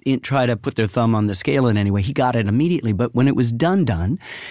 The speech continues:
he invited us in for what was just gonna be a few minutes. All he wanted to watch, and he kept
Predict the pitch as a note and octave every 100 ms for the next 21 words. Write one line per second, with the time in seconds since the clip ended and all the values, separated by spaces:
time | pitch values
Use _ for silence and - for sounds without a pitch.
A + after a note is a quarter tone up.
0 | - - E3 C3 C#3 B2+ C#3 C#3+ B2 -
1 | A#2+ A#2+ A#2 A2 A2+ G#2 B2+ A#2+ - A#2
2 | A2+ A2+ - - D3+ C3+ A#2+ - B2+ F3+
3 | E3 E3 D3 C#3+ - A2+ G2+ G#2 D2+ -
4 | - - A2 G2+ G#2+ A#2 -